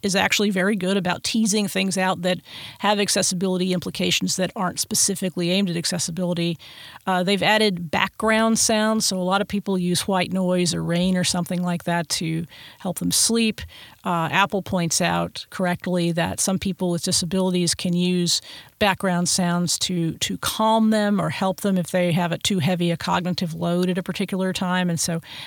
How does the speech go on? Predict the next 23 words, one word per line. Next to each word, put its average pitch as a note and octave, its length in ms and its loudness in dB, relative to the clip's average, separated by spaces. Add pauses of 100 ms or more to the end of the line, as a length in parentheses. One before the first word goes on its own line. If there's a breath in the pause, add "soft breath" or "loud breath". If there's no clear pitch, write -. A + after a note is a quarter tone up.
(120 loud breath)
Apple F#3 260 0
has F3+ 220 0
added F#3+ 360 2
some F#3 400 0 (480 loud breath)
background F3+ 520 0
sounds F3+ 400 0
and E3+ 160 0
made E3+ 200 0
them F3 180 0
more F3+ 380 -2
integral F#3+ 540 -2
to, G3+ 540 -2
to - 180 -4
the G3+ 160 2
O G3 100 2
S, A#3+ 320 0
which F3 140 -4
I F3 60 -2
think E3+ 200 -4
is E3 120 -4
a E3+ 40 -2
great E3 220 -6
thing. E3+ 220 -8